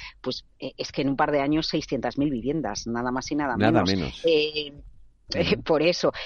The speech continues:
Speaker 1: Y, y al final, bueno, pues se tensiona el mercado porque, porque no hay oferta suficiente.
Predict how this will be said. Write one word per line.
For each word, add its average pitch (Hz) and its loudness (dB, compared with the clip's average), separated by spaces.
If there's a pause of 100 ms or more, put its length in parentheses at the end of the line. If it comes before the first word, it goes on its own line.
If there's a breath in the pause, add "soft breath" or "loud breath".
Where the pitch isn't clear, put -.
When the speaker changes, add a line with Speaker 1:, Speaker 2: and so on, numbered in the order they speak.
Speaker 1:
Y, 170 -4
y 170 8
al 156 4
final, 156 4
bueno, 156 0
pues - 0
se 135 0
tensiona 127 -2
el 139 0
mercado 151 2
porque, 117 -2
porque - -8
no 123 -2
hay 147 0
oferta 131 -6
suficiente. 147 -2